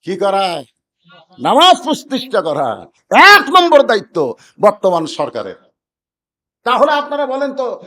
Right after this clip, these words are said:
জায়নামাজের দরকার আছে না নাই? জোরে কোন আছে নাই? বাজিদ বোস্তাই বললেন, "ওই খারাপ মেয়ের কাছে আমি একলা যাবো না, দুইটা পাওয়ার নিয়ে যাব, একটা পাওয়ার হলো কোরআন, আর একটা পাওয়ার কি?" কথা বলেন, কথা বলেন,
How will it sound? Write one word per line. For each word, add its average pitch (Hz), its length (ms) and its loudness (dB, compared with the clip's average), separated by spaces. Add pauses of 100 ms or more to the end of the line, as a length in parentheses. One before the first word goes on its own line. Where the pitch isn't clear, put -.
(160)
জায়নামাজের 233 600 0
দরকার 214 300 -2
আছে 190 220 -6
না 185 100 -6
নাই? 175 180 -4
জোরে 180 180 -2
কোন 175 160 -2
আছে 170 180 -4
নাই? 143 320 -6 (300)
বাজিদ 175 360 -4
বোস্তাই 196 340 -4
বললেন, 196 320 -4 (100)
"ওই 190 120 -6
খারাপ 175 400 -8
মেয়ের 190 200 -10
কাছে 185 180 -8
আমি 190 120 -10
একলা 180 300 -8
যাবো 170 260 -8
না, 151 180 -10
দুইটা 196 340 -10
পাওয়ার 190 420 -8
নিয়ে 196 140 -8
যাব, 247 380 -4 (240)
একটা 185 320 -6
পাওয়ার 180 340 -6
হলো 170 180 -6
কোরআন, 226 600 -6 (220)
আর 170 140 -6
একটা 175 240 -8
পাওয়ার 156 280 -10
কি?" 95 380 -18 (880)
কথা 175 240 -4
বলেন, 180 240 -2
কথা 175 220 -6
বলেন, 226 240 -4